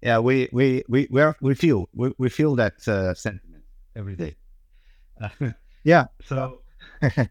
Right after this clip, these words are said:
Speaker 1: uh, uh, as the, you know, developers and the kind of, uh, uh, in many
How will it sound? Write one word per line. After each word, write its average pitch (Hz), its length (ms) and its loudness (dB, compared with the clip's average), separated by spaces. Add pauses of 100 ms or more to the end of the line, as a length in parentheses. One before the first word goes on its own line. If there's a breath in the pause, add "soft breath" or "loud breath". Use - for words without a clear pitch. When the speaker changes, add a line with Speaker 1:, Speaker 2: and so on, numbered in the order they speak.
(320)
Speaker 1:
uh, 127 400 -20
uh, 131 340 -20 (240)
as 110 180 -8
the, 120 220 0
you 127 120 0
know, 110 240 2 (160)
developers 127 640 0
and 98 200 -2
the 104 180 -2
kind 98 200 0
of, 98 220 -2
uh, 104 40 -4
uh, 104 640 -4 (680)
in 110 160 2
many 120 360 4